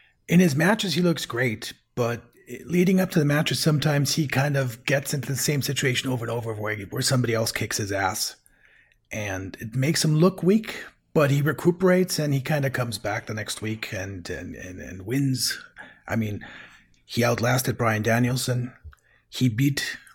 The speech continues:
Lance Archer at his own game, the Texas Death Match.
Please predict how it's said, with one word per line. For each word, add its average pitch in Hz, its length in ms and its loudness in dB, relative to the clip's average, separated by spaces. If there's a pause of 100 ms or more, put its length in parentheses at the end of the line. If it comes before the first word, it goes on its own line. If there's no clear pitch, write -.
Lance 127 260 2
Archer 127 280 2
at 120 80 0
his 110 100 -2
own 117 200 0
game, 127 520 0
the - 60 -2
Texas - 380 -4
Death 117 280 0
Match. 151 500 -2